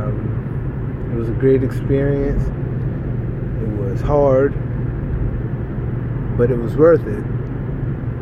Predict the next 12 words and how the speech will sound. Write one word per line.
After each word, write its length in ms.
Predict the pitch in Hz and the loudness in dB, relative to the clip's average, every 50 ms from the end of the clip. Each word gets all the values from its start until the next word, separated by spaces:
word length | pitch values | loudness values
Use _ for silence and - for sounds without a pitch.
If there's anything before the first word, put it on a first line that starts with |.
| - - - 117 120 | -6 -4 -4 -2 -2
And, 300 | 123 123 120 117 117 135 | 0 0 0 0 2 2
uh, 340 | 120 - - 123 117 110 113 117 - - - - - - - 120 | 2 2 0 0 0 -2 -2 -2 -2 -4 -4 -4 -4 -4 -2 -2
you 60 | 117 117 | 0 0
know, 160 | 110 110 - | 2 2 0
I, 1900 | - 117 110 110 110 - - - - - - - - - - - - - - - - - - - - - - - - - - - - - - - - - | 0 0 -2 -2 -2 -2 -2 -2 -2 -2 -2 -2 -2 -2 0 0 2 4 4 4 4 4 2 0 -2 -2 -4 -4 -4 -4 -4 -4 -4 -4 -4 -4 -4 -2
uh, 20 | 120 | -2
I 40 | |
have 160 | - 117 117 120 | 0 0 2 2
all 160 | 120 120 113 | 4 4 6
the 80 | - | 6
respect. 480 | 120 117 - - - 139 131 123 - 135 | 6 6 6 6 4 4 2 0 0 0
I 100 | 120 | 0